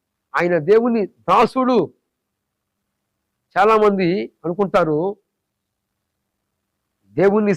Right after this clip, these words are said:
సేవకుని టెక్టేజీ అంటే ఏముందలే, మన కళ్ళ ముందులో ఉన్నవాడే కదా, మన కళ్ళ ముందులో తిరిగేవాడే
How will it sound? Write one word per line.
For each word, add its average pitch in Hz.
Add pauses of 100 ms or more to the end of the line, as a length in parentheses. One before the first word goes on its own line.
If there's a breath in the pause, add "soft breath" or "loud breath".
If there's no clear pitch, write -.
సేవకుని 190 (140)
టెక్టేజీ 185 (140)
అంటే 147 (360)
ఏముందలే, 220 (800)
మన 156 (100)
కళ్ళ 185
ముందులో 190
ఉన్నవాడే 185 (100)
కదా, 175 (440)
మన 180 (100)
కళ్ళ 202 (100)
ముందులో 208 (420)
తిరిగేవాడే 226